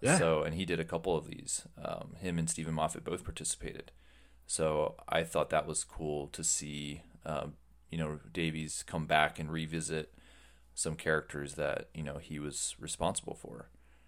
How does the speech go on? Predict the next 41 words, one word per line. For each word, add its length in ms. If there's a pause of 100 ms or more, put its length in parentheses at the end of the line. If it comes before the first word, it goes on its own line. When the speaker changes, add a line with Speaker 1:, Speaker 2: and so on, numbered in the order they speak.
Speaker 1:
Yeah, 340
absolutely. 720 (360)
Speaker 2:
And 160
Speaker 1:
Now, 140
Speaker 2:
that 40
one 100
Speaker 1:
there's 80
Speaker 2:
was 120
cool 320
in 120
that, 360
well, 280
I 100
don't 100
know, 200
like, 340 (260)
spoilers, 680 (180)
maybe? 280
Spoiler 440
alert? 240
I 200
don't 100
Speaker 1:
<laughs> 80
Speaker 2:
know. 120 (760)
Well, 140
I, 200
actually, 280
I'm 80
not 140
gonna 120
spoil 300
it, 120
but 120
that 140
one's 140
got, 240
it's, 180
it's 220
got 220
a 40
cool 720